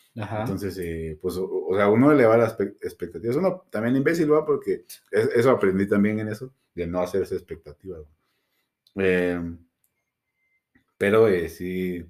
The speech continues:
Speaker 2: eh, yo, yo no es que sea, creo que se diga, "Puta, eh, me vale verga todo", pero yo soy un, yo soy un poco seguro. También soy un poco celoso, pero soy más seguro de lo que soy y lo que tengo, ¿va? Entonces,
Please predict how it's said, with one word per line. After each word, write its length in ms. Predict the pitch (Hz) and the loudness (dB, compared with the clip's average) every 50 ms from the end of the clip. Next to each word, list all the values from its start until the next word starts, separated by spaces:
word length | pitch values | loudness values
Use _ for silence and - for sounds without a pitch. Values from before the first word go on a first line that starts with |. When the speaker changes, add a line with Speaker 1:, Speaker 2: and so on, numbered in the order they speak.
| _ _ _ _ _ _ _ _ _ _ _ _ _ _ - | _ _ _ _ _ _ _ _ _ _ _ _ _ _ -18
Speaker 2:
eh, 960 | 98 92 87 85 82 82 80 80 82 82 80 78 78 78 76 76 78 78 - - 82 | -16 -14 -12 -12 -10 -10 -10 -10 -10 -10 -12 -12 -14 -14 -16 -18 -20 -20 -20 -14 -8
yo, 200 | 92 107 - - 113 | -6 -6 -6 -6 -6
yo 340 | 107 104 113 127 156 180 185 | -4 0 2 2 4 2 2
no 340 | 185 185 170 160 147 139 139 | 0 -2 -4 -4 -2 0 0
es 100 | 147 - | 0 0
que 120 | - - 160 | -2 -4 -2
sea, 280 | - 151 139 135 123 | 0 2 2 2 0
creo 160 | - 127 123 | 0 -2 -2
que 100 | - - | -2 -2
se 100 | - - | -4 -2
diga, 280 | 98 104 107 104 98 92 | 0 2 2 2 0 -2
"Puta, 460 | - 107 104 113 104 92 85 82 80 80 | -4 -6 -4 -4 -2 -2 -2 -4 -4 -4
eh, 200 | 78 78 76 76 | -4 -4 -6 -6
me 120 | 80 82 85 | -6 -6 -4
vale 220 | 87 92 101 98 101 | -2 0 0 0 0
verga 260 | 101 104 104 104 - | 0 0 -2 -2 0
todo", 260 | - 127 135 135 135 | 2 4 4 4 4
pero 160 | 135 104 95 90 | 2 0 -2 -4
yo 120 | 95 95 | -4 -6
soy 200 | - - 110 110 | -6 -6 -4 -4
un, 140 | 110 110 - _ _ _ _ | -4 -6 -10 _ _ _ _
yo 100 | - 98 | -10 -6
soy 120 | 95 117 117 | -2 -2 -2
un 80 | 117 | -2
poco 180 | 117 113 113 113 | -2 -4 -6 -4
seguro. 540 | - 95 87 87 107 110 123 156 - - _ _ _ _ _ | -4 -4 -4 -2 0 2 2 0 -2 -4 _ _ _ _ _
También 240 | - 127 120 143 151 | 2 4 6 6 8
soy 80 | 185 170 | 6 6
un 100 | 175 165 | 4 4
poco 180 | 180 170 - | 0 -2 -2
celoso, 320 | - - 98 107 107 - - | 0 0 0 0 0 -2 -2
pero 140 | - 98 87 | -6 -6 -6
soy 240 | 98 98 101 101 101 | -4 -6 -6 -6 -6
más 180 | 107 107 104 | -6 -6 -4
seguro 400 | - 117 110 117 120 123 139 - _ _ _ _ _ _ _ _ - | -4 -4 -2 -2 -2 -2 -4 -8 _ _ _ _ _ _ _ _ -10
de 100 | 78 78 | -10 -8
lo 200 | 78 78 76 - | -8 -8 -10 -8
que 320 | - 80 76 73 76 78 | -6 -6 -6 -6 -6 -8
soy 200 | 80 - 110 123 | -2 2 6 6
y 20 | 120 | 6
lo 100 | 90 - | 6 4
que 100 | - - | -2 0
tengo, 260 | - 110 120 113 104 | 2 2 4 4 4
¿va? 100 | 95 95 | 4 2
Entonces, 420 | 95 90 95 98 95 98 92 - | 2 0 -2 -2 -2 -4 -6 -6